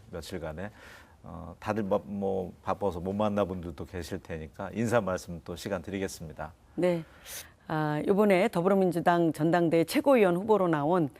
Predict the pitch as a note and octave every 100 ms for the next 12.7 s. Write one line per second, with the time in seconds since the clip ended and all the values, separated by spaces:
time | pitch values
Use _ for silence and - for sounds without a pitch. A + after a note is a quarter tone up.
0 | - - _ - C#3+ C#3 F#3+ A#3 A#3+ G#3+
1 | F#3+ D#3 D3+ D#3 C#3+ C#3+ E3+ F3 D#3+ C#3
2 | C3 C#3+ B2+ - - C4+ C#4 C#4 B3+ B3
3 | B3 G3+ F#3+ F#3+ E3+ D#3 F#3 F3+ F3 E3
4 | D3 D#3+ D#3+ D#3 E3+ E3+ D#3 D3 D3+ D3
5 | D3 D3+ G#3+ A3 D#3+ C#3 D3 C3+ - -
6 | F#3+ G3+ - - F3 G3+ D#3 D3+ F3 D#3
7 | D3+ D3+ D3+ C#3 D3+ C#3 - - - -
8 | - - E3 D#3+ D#3 D3+ - G3 A#3 G#3+
9 | A3+ G#3+ F3+ A#3+ A3+ G3 D#3+ C#3+ G3 D#3
10 | - - - F#3+ B3+ G#3+ - E3 D3 E3
11 | C#3+ D3 - F3 D#3+ D#3 F3+ E3+ F3+ D#3
12 | D3+ F3+ D#3+ D3+ D3+ E3+